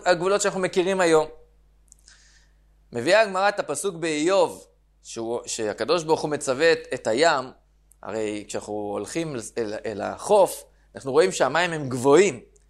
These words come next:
והגלים באים, רוצים לשטוף את העולם, אבל הם לא מצליחים להתקדם מדי הרבה. למה? כי הקדוש ברוך הוא אומר לים, "עד פה תבוא,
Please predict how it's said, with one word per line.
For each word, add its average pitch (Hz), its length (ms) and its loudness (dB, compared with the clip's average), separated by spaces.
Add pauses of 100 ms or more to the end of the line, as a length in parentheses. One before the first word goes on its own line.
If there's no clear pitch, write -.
(260)
והגלים 139 540 2
באים, 160 460 2 (140)
רוצים 147 300 -4
לשטוף 196 360 0
את - 60 0
העולם, 175 340 6
אבל 190 180 2
הם 190 60 -2
לא 233 140 0
מצליחים 233 400 -2
להתקדם 208 380 2
מדי 185 160 2
הרבה. 156 300 2 (320)
למה? 131 440 2 (340)
כי 123 80 -2
הקדוש 170 320 2
ברוך 185 260 2
הוא 190 120 4
אומר 190 220 2
לים, 196 460 4 (320)
"עד 220 300 2 (100)
פה 240 240 4
תבוא, 202 500 2